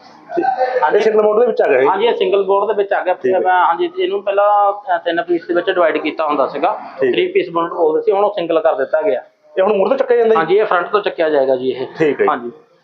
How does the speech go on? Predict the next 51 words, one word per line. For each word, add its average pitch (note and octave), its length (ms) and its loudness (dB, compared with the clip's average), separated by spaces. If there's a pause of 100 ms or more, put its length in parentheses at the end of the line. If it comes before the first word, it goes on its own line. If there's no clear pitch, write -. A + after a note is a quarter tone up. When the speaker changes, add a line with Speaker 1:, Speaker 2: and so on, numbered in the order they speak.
(100)
Speaker 2:
ਇਸ D#3 100 0
ਤੋਂ G3 160 0
ਇਲਾਵਾ F3 260 0
ਕੰਪਨੀ F#3 380 -2
ਨੇ F3+ 100 2
ਤੁਹਾਨੂੰ F3 360 0
ਐਲ D#3 160 2
ਈ E3 80 2
ਡੀ F3 180 -4
ਲਾਈਟਸ C#3+ 340 0
ਦਿੱਤੀਆਂ F#3+ 360 0
ਨੇ, G3+ 120 2 (580)
ਜਿਹੜੀਆਂ F#3 300 2
ਮਤਲਬ F3+ 360 0
ਫੌਗ E3 260 0
ਦੇ E3+ 120 2
ਵਿੱਚ E3+ 220 0 (400)
ਕਾਫੀ F3+ 280 -2
ਮਦਦਗਾਰ E3+ 520 0
ਹੁੰਦੀਆਂ, D#3 280 -2
ਜ਼ਿਮੀਂਦਾਰਾਂ D#3+ 500 0
ਨੂੰ E3 140 -2
ਦੂਰ D3+ 260 0
ਤੋਂ E3 160 0
ਆਉਣ D3 120 2
ਵਾਲ-, D#3 200 2 (280)
Speaker 1:
ਹਾਂਜੀ। C3 120 2
Speaker 2:
ਆਉਣ E3 120 2
ਵਾਲੇ E3 180 0
ਵਹੀਕਲ E3+ 340 -2
ਦਾ E3 80 0
ਪਤਾ E3+ 220 -2
ਲੱਗ E3 140 -2
ਜਾਂਦਾ C3 300 0
ਹੈ B2 60 0
ਜੀ। A#2+ 100 -10
Speaker 1:
ਠੀਕ E3 440 -4
ਹੈ, A#2 60 0
ਠੀਕ G2 180 -6
ਹੈ। - 60 -4
Speaker 2:
ਉਸ E3+ 140 0
ਤੋਂ G#3 140 -2
ਬਾਅਦ F#3+ 200 0
ਕੰਪਨੀ F#3+ 440 -2
ਨੇ F#3 120 2
ਤੁਹਾਨੂੰ G3 360 0
ਇਹਦੇ F3+ 140 0
ਵਿੱਚ F#3 240 -4
ਬੰਪਰ E3+ 400 -2
ਦਿੱਤਾ E3+ 240 -4
ਹੈ। - 380 -4